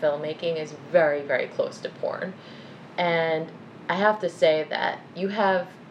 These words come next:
like, a good chunk of the movie, like, first half an hour, of, like,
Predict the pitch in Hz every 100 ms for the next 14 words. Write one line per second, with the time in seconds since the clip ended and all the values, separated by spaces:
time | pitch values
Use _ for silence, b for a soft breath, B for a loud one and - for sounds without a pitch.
0 | - - - - - 180 180 175 - -
1 | 254 233 220 208 202 190 - 170 160 214
2 | - - 170 170 165 - 160 151 190 175
3 | 156 - 156 143 - - 156 160 151 139
4 | 139 147 180 202 214 B B B B -
5 | - 180 170 165 156 156 151 - - -
6 | - - - - - 175 165 151 151